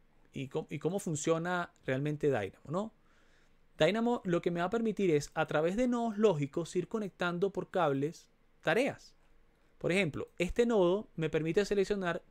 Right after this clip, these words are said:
todas las categorías de elementos posibles dentro de Revit. ¿Lo ven? Vistas tres D,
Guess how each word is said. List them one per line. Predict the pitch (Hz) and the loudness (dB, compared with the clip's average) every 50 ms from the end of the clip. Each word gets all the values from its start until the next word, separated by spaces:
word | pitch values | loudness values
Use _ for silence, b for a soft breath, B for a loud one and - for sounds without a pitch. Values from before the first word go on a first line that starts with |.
| _ _ - | _ _ 2
todas | 202 202 220 247 254 254 | 2 4 4 4 2 2
las | 254 226 - | 0 0 -2
categorías | - 175 - 160 156 147 139 139 151 165 185 | -2 -2 0 0 0 0 0 0 0 0 -2
de | 196 | -2
elementos | 165 147 139 147 147 147 - 196 | -2 -2 -2 -2 -2 -2 -4 -4
posibles | - 147 135 - - 151 160 185 190 | -4 -6 -6 -2 -2 -2 0 0 -2
dentro | 175 - 143 113 | -2 -2 -2 -2
de | 104 101 | -2 -4
Revit. | - - 117 107 - - _ _ | -4 -6 -6 -6 -6 -10 _ _
¿Lo | - 120 | -6 -4
ven? | 131 170 214 233 - b b b b b b b b b - | -2 -2 -4 -4 -8 b b b b b b b b b -8
Vistas | 147 135 139 139 135 - - 135 123 - | -2 2 4 4 2 2 -2 -6 -6 -6
tres | - - - 98 - - - | -8 -12 -14 -14 -16 -10 -2
D, | - 175 196 202 196 196 190 185 180 | 2 4 4 4 4 4 2 0 -4